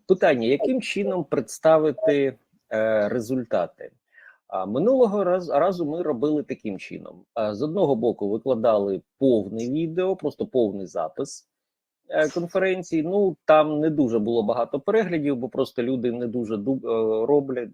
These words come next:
люблять такі великі, е, довгі відео дивитись. І зазвичай, е, якось більшою популярністю користуються, ну, все ж таки відео якогось більш-менш такого адекватного розміру. От, і,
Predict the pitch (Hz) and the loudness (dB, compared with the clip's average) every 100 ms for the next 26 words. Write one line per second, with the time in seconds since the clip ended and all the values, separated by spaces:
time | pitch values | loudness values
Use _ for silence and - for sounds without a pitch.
0 | 110 120 151 127 113 - - 104 _ 127 | -4 -2 0 0 -2 -4 -6 -6 _ -2
1 | 120 107 101 113 123 107 113 110 104 _ | 0 -2 0 0 0 -2 -4 -4 -6 _
2 | _ 101 101 101 101 98 123 110 107 117 | _ -8 -4 -4 -4 -2 0 0 0 2
3 | 123 98 87 87 76 - _ _ - _ | 2 0 -2 -4 -10 -16 _ _ -20 _
4 | _ _ _ _ _ - 127 139 127 120 | _ _ _ _ _ -4 0 0 0 -2
5 | 113 113 131 127 120 - 107 104 104 101 | -2 0 2 4 2 -4 -2 0 0 0
6 | 110 113 92 95 110 120 92 - 104 107 | -2 -4 -6 -6 -6 -6 -10 -6 -2 -2
7 | 104 - 95 95 90 - 107 92 92 104 | -4 -10 -10 -10 -10 -4 -6 -4 -8 -6
8 | 101 - 87 - 92 104 90 85 85 87 | -8 -8 -10 -8 -6 -4 -4 -6 -6 -8
9 | 85 82 92 - 90 87 - - 90 92 | -8 -8 -10 -10 -14 -14 -16 -12 -8 -8
10 | 87 90 78 - _ 92 - - _ _ | -8 -6 -8 -10 _ -18 -18 -18 _ _
11 | - _ - _ - - _ - 104 98 | -20 _ -20 _ -20 -20 _ 2 2 2
12 | - 202 233 240 220 | -4 -2 0 2 0